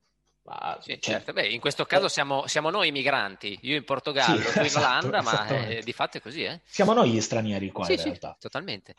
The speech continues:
Speaker 2: Ma, ehm, ti avrei, eh, ti, ti, ti stavo per chiedere, qual è il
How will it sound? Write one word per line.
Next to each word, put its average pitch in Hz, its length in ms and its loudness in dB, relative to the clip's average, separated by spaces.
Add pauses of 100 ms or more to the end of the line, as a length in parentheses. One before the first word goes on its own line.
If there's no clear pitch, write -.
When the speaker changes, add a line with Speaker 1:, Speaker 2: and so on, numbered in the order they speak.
(320)
Speaker 2:
Ma, 151 280 0
ehm, 170 760 -4 (240)
ti 170 100 0
avrei, 190 600 2 (560)
eh, 120 880 0
ti, - 180 -10
ti, - 180 -16
ti 156 100 -12
stavo 190 280 -4
per 156 180 -4
chiedere, 185 540 -2
qual 233 200 0
è 214 80 4
il 127 380 -2